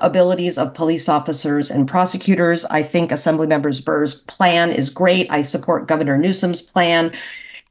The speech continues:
But my point here larger is that we cannot fix this problem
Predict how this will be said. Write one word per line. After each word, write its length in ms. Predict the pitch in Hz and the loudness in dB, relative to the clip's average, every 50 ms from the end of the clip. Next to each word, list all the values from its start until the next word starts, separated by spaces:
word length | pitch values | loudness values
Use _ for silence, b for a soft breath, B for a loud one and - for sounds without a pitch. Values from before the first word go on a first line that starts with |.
| _ _ - | _ _ 0
But 300 | 185 - 247 233 - 208 | 4 6 6 6 6 4
my 160 | 220 208 214 | 4 4 2
point 460 | 214 - - 247 254 254 233 226 - | 2 0 0 2 4 4 4 2 0
here 440 | - - - 233 226 202 190 180 - - | -4 -6 -2 0 2 2 2 0 0 0
larger 500 | 180 185 202 226 262 240 202 - 165 156 | 0 2 2 4 4 2 2 0 -4 -4
is 260 | - - 175 175 165 | -4 -4 -4 -4 -2
that 200 | - 180 156 - | 0 -2 0 0
we 200 | 180 202 185 - | 0 0 0 -2
cannot 560 | - - - 214 214 220 214 202 - - - | -6 -4 0 2 2 2 2 0 -2 -4 -6
fix 340 | - 202 185 - - - - | -6 -6 -4 -2 -4 -4 -2
this 220 | - 180 170 - - | 0 0 0 0 -2
problem 920 | - - - - 220 214 208 202 185 170 151 143 135 131 139 285 277 | -8 -10 -4 0 2 4 4 4 2 2 2 2 4 4 4 2 0